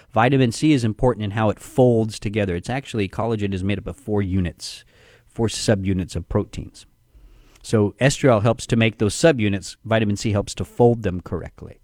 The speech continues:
Maybe that's better than topical collagen.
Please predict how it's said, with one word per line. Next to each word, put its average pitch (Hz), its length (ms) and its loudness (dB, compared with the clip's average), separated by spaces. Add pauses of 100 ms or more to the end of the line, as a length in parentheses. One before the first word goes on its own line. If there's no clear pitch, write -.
(680)
Maybe 117 220 4
that's 123 380 2
better 98 360 0
than 90 320 -2
topical 85 800 -8 (720)
collagen. 95 480 -2